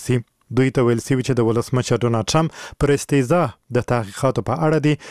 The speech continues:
شواهد او مدارک وړاندې کړي. خو د امریکا د بهرنیو چارو وزیر مایک پامپیو وایي چې دا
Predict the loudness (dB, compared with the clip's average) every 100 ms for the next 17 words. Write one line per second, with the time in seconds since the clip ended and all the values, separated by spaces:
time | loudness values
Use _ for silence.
0 | -4 0 0 2 0 0 0 0 0 0
1 | 0 0 0 0 -2 -2 -2 -2 _ -4
2 | 0 2 0 0 0 2 0 0 0 0
3 | 2 0 2 0 2 0 0 0 -2 -2
4 | 0 2 4 2 0 0 0